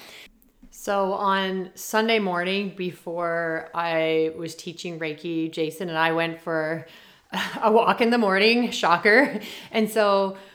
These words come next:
we're walking and we can kinda smell skunk on the walk. And so we're, we're walking up the road and we see this,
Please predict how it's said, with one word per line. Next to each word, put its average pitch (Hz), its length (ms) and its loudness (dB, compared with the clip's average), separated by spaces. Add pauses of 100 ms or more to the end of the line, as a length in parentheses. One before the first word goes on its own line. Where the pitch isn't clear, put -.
(140)
we're 247 180 4
walking 185 460 4
and 180 100 -2
we 180 80 -4
can 175 140 -12
kinda 214 280 0
smell 180 280 -4
skunk 165 560 -8
on 160 180 -6
the 160 80 -4
walk. 156 440 -2 (140)
And 165 680 -6 (380)
so 170 200 -6
we're, 160 320 -4
we're 170 160 -8
walking 196 420 0
up 196 100 -6
the 175 100 -8
road 170 180 -2
and 165 120 -6
we 160 80 -6
see 165 260 -10
this, 160 560 -8